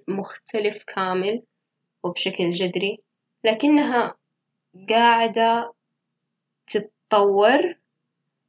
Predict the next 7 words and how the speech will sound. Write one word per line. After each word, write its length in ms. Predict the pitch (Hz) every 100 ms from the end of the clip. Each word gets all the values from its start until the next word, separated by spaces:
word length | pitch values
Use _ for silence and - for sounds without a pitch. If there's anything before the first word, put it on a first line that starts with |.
| _ -
آه، 460 | 185 190 185 175 - _ _ _ _ _ _ _
ما 100 | 233
حقول 300 | 240 214 220
للأفضل 720 | 208 185 - 240 208 208 202
أو 160 | 190 196
للأسوأ، 680 | 185 175 214 220 220 202 196
لأنها 800 | 180 254 277 277 254 247 240